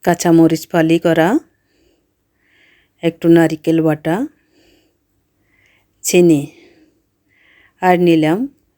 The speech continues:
লিকুইড দুধ। আসুন বন্ধুরা, ফোড়নের জন্য নিলাম শুকনো মরিচ,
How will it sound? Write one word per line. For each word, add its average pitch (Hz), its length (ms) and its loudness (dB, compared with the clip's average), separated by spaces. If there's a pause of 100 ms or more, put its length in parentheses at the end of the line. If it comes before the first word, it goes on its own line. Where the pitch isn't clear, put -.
(260)
লিকুইড 175 480 -2
দুধ। 160 240 -2 (3500)
আসুন 180 400 -2
বন্ধুরা, 165 520 0 (2000)
ফোড়নের 175 400 2
জন্য 175 280 0
নিলাম 175 460 0 (1700)
শুকনো 180 420 -2
মরিচ, 170 580 0